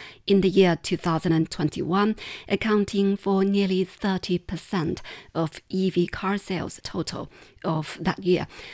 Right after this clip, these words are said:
In twenty twenty-two, the wholesale sales of mini E V cars reached about one point four million. That's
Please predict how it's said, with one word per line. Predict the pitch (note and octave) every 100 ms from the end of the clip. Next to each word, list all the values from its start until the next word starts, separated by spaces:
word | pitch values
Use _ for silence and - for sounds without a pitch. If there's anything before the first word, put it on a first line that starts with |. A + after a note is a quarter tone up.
| - -
In | G#3+ G#3 G#3
twenty | - - G#3 G#3 A3
twenty-two, | - G#3+ G#3+ - C#4 F3
the | D#3
wholesale | E3+ G3 F#3+ - F#3+ E3+ E3+
sales | - F#3 D#3 E3 E3
of | E3 -
mini | F3 F#3 F3
E | F3 F3+
V | F3
cars | - E3 E3 - - - - -
reached | G#3+ G3 -
about | F#3+ F3+ F#3 - - -
one | - F#3+ F#3+
point | - F#3 F3+ F3 -
four | A#3+ C4
million. | F3 - - D#3+
That's | E3+ - - -